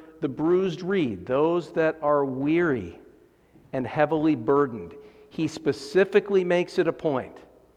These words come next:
to speak a word in season to them. Uh, and w-, we could look further at how he does that, and perhaps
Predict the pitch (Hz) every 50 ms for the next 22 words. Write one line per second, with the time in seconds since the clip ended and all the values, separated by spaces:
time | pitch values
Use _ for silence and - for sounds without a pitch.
0 | _ _ _ _ _ _ _ - - 127 - - - 156 160 151 156 151 135 120
1 | 123 139 147 151 160 165 160 165 160 160 156 - - - 143 143 135 117 139 139
2 | 135 - 165 135 165 196 208 196 135 101 87 - - - - - _ _ _ _
3 | _ _ _ - - _ _ _ _ _ _ _ _ _ _ _ - - - -
4 | - - - 135 135 135 135 135 131 127 - - - 151 139 127 - 127 139 147
5 | 147 - - 123 127 147 151 151 151 - - 160 160 170 160 156 135 127 127 -
6 | - - 143 143 139 131 139 131 113 127 131 143 143 135 135 151 151 156 165 -
7 | - - - - - - _ _ _ _ _ _ _ _ _ _ _ _ _ _
8 | _ - 123 120 110 - - 127 107 143 139 135 135 - - - - -